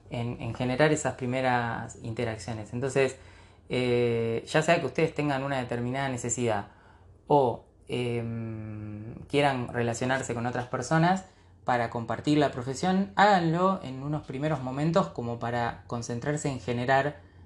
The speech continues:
amistades, ¿no? En, en generar, eh, vínculos de personas afines, vínculos genuinos,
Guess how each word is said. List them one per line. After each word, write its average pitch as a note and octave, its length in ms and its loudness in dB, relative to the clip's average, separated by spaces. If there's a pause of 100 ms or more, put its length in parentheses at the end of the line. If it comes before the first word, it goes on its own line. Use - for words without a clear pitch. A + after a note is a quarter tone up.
(140)
amistades, A2 720 -6
¿no? C3+ 400 -2
En, A#2+ 80 -8
en A#2 180 -6
generar, C#3+ 600 2 (400)
eh, A#2 540 -6
vínculos D3+ 680 2 (100)
de A#2 160 -6
personas D3+ 720 0
afines, F#3+ 600 0 (300)
vínculos B2 420 -2
genuinos, F3 600 2